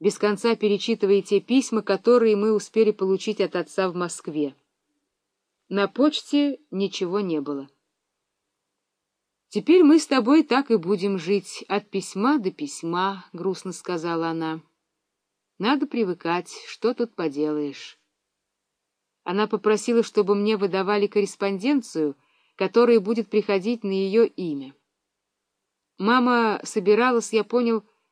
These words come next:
пропадать на стройке целыми сутками, а почта работала лишь до семи часов. Когда мы вышли на улицу, мама спросила:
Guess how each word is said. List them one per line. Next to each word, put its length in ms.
пропадать 520
на 120
стройке 460
целыми 380
сутками, 640
а 140
почта 440
работала 560
лишь 240
до 120
семи 340
часов. 580
Когда 320
мы 140
вышли 260
на 160
улицу, 340
мама 200
спросила: 600